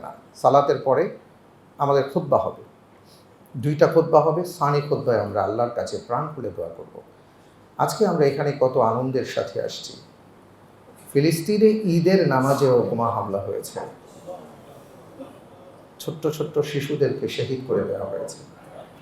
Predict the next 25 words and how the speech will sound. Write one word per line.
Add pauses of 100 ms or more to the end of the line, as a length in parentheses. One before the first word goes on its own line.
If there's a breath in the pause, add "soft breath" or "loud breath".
(680)
আমরা
আজকে
এমন
একটা
অবস্থার
মধ্যে
দাঁড়িয়ে
আছি (1300)
যে
এই
মাত্র (260)
দুই
তিন
দিন
আগে
যেই
ঘটনাটা
ঘটে
গেল (800)
মায়ানমারে, (840)
থাইল্যান্ডে, (560)
যেই
ভূমিকম্প
ঘটে
গেছে,